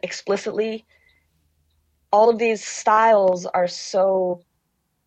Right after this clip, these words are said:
dissect into, like, this is how you play if you play jazz. This is how you play if you play classical. This is how you play if you play funk.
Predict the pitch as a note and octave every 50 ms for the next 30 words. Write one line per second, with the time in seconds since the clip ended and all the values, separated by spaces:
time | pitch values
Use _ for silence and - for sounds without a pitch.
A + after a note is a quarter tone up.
0 | _ _ _ _ _ _ _ F#3 F#3 G3+ F#3 F#3 - - G3+ F#3+ - - F3+ F3+
1 | G3 F3+ E3+ D#3+ E3+ F#3+ G#3 C4 B3 D#4+ C#4+ - A#3 A3+ A3 A3+ - - G#3 F3+
2 | F3+ F3 F3 F3 - F#3+ - F3+ D#3+ D#3+ E3+ A#3+ B3 G3+ D3+ - - E3+ E3+ F3
3 | F3 F3 E3+ F3+ F3+ F3+ F3+ F3 - - D#3+ D#3+ D#3+ D#3+ E3 E3 - F#3+ F3+ F#3
4 | F#3 - C4+ C4 B3+ C4 G#3+ - - - - - D#3 D#3+ E3 D#3+ E3 E3+ E3 F3+
5 | F3 - F3+ E3+ F3+ - - F#3 - G3+ G#3 - - - C4+ A#3+ - D#3 - -